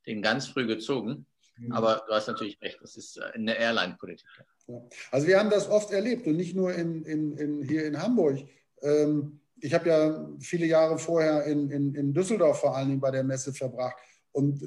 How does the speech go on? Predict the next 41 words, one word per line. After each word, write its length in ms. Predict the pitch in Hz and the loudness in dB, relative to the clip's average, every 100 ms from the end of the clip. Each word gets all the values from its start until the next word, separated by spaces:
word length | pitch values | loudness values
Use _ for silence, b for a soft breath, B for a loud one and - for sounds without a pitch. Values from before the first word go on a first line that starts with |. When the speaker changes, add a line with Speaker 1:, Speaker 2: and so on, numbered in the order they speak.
| 143 | -6
Speaker 3:
Düsseldorf 560 | 160 185 175 175 170 - - - | 0 4 6 6 4 -2 -14 -6
hat 240 | 156 151 | -4 2
ja 500 | 160 156 160 156 - _ - | 4 4 2 -4 -18 _ -6
damals 300 | 156 156 147 | 0 2 2
das 160 | 151 151 | 0 -2
Problem 340 | 151 160 165 | -2 0 2
gehabt, 300 | 156 151 - | 4 2 0
dass 160 | 147 151 | -4 -2
das 140 | 135 | -4
zweite 340 | - 151 151 139 | 0 2 2 0
Hub, 280 | 143 - - 143 | 0 -4 -8 -2
ähm, 380 | 139 139 139 139 | 0 0 0 0
München 360 | 160 208 214 147 | 0 2 2 2
wurde. 340 | 131 117 107 _ _ _ - | 2 2 -4 _ _ _ -6
Was 200 | 135 113 | -4 -4
Speaker 2:
Mhm. 80 | - _ _ _ | -12 _ _ _
Speaker 3:
mich 100 | 143 | -2
damals, 240 | 147 147 139 | 2 2 0
das 140 | 135 | -2
hing 140 | 156 151 | -2 -2
auch 120 | 143 | 0
damals 280 | 147 147 143 | 0 0 -2
mit 120 | 139 | -4
dem 100 | 127 | -4
Flughafenbrand 760 | 170 160 143 - 127 117 120 | -4 0 0 0 -2 -2 -4
zusammen. 380 | - 120 120 120 | -6 -6 -4 -4
Das 160 | 117 127 | -4 -6
hat 140 | 127 | -8
Düsseldorf 360 | 139 139 135 131 | -6 -4 -4 -4
damals 420 | 135 131 131 - | -4 -4 -6 -4
sehr 160 | 139 139 | -4 -4
zurückgeworfen. 680 | 143 170 - _ - - B B B | -6 -6 -8 _ -12 -12 B B B
Aber 180 | 135 147 | -2 0
was 180 | 165 156 | 0 0
wir 140 | 151 | 0
oft 220 | 190 196 | 0 -2
erlebt 360 | 165 180 254 - | -4 -4 -6 -6
haben, 220 | 131 127 | -4 -4
ist, 160 | 139 147 | -6 -10
dass 140 | 139 | -6
wir, 260 | 151 143 | -2 -4